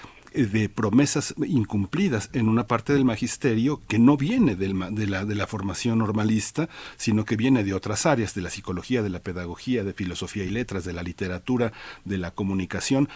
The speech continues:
Hay muchos profesores que concursaron en la reforma educativa que se implementó en dos mil trece, justamente con esta visión de, de mejorar su estatus laboral,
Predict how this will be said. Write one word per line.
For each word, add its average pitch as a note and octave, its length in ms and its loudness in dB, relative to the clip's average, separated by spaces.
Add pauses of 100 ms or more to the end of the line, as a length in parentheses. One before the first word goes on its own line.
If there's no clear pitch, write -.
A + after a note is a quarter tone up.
(160)
Hay A2+ 100 2
muchos C3 300 4
profesores C3+ 560 2
que B2 160 -2
concursaron A2+ 680 0
en G#2+ 120 -2
la F2 80 -4
reforma G#2 560 -2
educativa G2+ 580 -2
que - 80 -10
se F#2+ 100 -6
implementó F#2 460 -4
en G2+ 60 0
dos G2 180 -4
mil G#2+ 80 0
trece, A#2+ 340 -2 (320)
justamente G#2 680 0
con G2 180 0
esta F#2+ 300 -4
visión A2 540 0
de, G2 220 -2
de G#2+ 200 0
mejorar G#2 420 0
su A#2 100 -4
estatus A2 460 -2
laboral, A#2 460 2